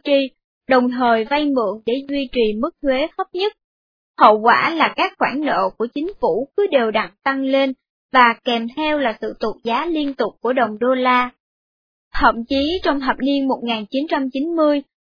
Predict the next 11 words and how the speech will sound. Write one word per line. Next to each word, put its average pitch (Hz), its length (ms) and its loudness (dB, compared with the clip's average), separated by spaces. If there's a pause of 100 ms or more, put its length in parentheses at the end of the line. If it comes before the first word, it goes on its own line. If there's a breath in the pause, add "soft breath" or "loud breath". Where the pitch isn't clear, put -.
(100)
sau 330 140 2
nhiều 254 280 2
năm 269 260 -2
có 381 180 -4
thặng 202 180 -8 (120)
dư, 277 240 0 (320)
khiến 277 260 -2
chúng 339 180 -6
ta 254 200 0
tin 269 220 -2
rằng 214 300 -2